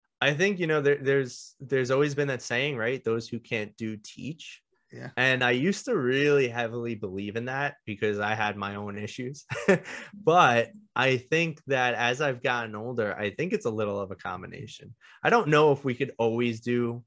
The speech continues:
Speaker 1: the things that we teach. I always try to strive to do it because I, I think if we really think about what gets clients great results is this. It's the absolute certainty and the belief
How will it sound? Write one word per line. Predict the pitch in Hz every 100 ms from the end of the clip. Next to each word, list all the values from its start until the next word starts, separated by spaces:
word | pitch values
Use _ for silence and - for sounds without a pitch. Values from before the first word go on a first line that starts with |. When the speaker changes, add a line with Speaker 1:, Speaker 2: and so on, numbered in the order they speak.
| _
Speaker 1:
the | 120
things | 117 120 113
that | 120 113
we | 117
teach. | 117 123 123 - - _ _ -
I | 117
always | 139 131 120
try | - 113
to | 101
strive | - - 92 113 120
to | 135
do | 135 151
it | 143
because | - 120 127
I, | 117 117 -
I | 120
think | 151
if | 151 127
we | 120
really | 117 120
think | 113 113 110
about | 104 101 98 -
what | 117 131
gets | 120 113 - - -
clients | - 104 110 104 104
great | - 104 104 104
results | 101 95 90 104 143 - - _ - - _
is | 123 95
this. | 98 - - - - - _
It's | - 143 143
the | 135
absolute | 127 139 139 - 143 135
certainty | - - 131 117 120 - 135 165 _ -
and | 120
the | 110
belief | 110 107 127 104 113 -